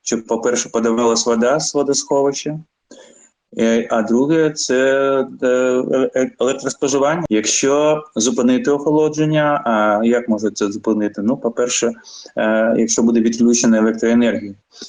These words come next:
да, як-, на якийсь період будуть працювати аварійні генератори. Ну, скільки вони зможуть працювати, якщо підключити, це вже,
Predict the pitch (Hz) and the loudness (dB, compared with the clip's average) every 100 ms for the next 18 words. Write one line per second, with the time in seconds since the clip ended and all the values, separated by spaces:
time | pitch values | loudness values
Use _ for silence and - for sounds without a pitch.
0 | - 123 107 135 127 107 110 110 113 135 | -12 -2 0 0 0 0 2 0 0 -2
1 | 139 - 120 117 131 117 120 127 - 113 | -2 -2 0 2 2 2 0 0 -2 -4
2 | - 110 117 - 131 113 107 107 110 113 | 0 0 -2 -2 -2 2 2 4 4 2
3 | 113 _ _ - 120 113 107 95 101 - | -2 _ _ -4 2 2 2 -2 -6 -10
4 | _ _ - - _ - - 101 123 143 | _ _ -20 -20 _ -18 -6 0 0 0
5 | 131 - - - - - - _ _ _ | -2 -6 -10 -10 -16 -20 -20 _ _ _
6 | - - - - 143 151 131 127 117 127 | -20 -14 -8 -2 0 2 2 4 4 2
7 | 127 117 117 113 120 143 165 123 120 123 | 2 0 -2 -2 0 0 2 0 0 -2
8 | 117 - 120 117 113 143 147 147 123 - | -4 -6 -4 0 0 0 -2 -2 -4 0
9 | 131 123 120 127 | -2 -2 -2 -2